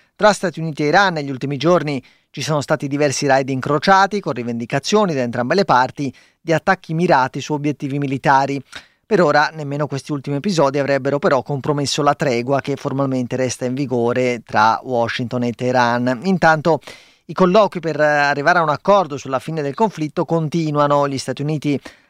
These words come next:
hanno risposto all'ultima bozza di accordo iraniano con richieste più dure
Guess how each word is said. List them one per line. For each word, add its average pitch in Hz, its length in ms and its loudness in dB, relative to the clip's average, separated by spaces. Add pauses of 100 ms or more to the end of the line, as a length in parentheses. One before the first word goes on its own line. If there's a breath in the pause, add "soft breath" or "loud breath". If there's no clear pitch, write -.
hanno 147 160 -2
risposto 160 420 0
all'ultima 151 640 4
bozza 151 460 0
di 123 80 -6
accordo 147 420 2
iraniano 156 520 2
con 147 300 0 (160)
richieste 151 460 -2
più 170 140 -4
dure 156 480 2